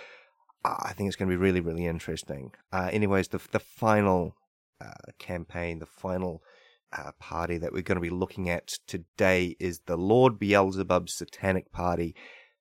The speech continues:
Uh, and I, th-, I think this is definitely going for the religious vote. Uh, so if you're religious, these, these might be the guys to watch. Um, but anyways, here, here's the ad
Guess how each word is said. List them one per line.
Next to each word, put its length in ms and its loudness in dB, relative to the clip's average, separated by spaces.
Uh, 360 6
and 160 0
I, 180 2
th-, 120 -14
I 80 -2
think 240 -4
this 160 -6
is 100 -4
definitely 280 -6
going 200 -2
for 120 -10
the 60 -4
religious 520 -10
vote. 520 -16
Uh, 200 -6
so 120 -8
if 120 -10
you're 80 -6
religious, 720 -6
these, 320 -10
these 180 -8
might 220 -4
be 60 -14
the 100 -18
guys 260 -12
to 120 -16
watch. 420 -12
Um, 420 -8
but 100 -2
anyways, 300 -2
here, 320 0
here's 280 0
the 200 -4
ad 380 0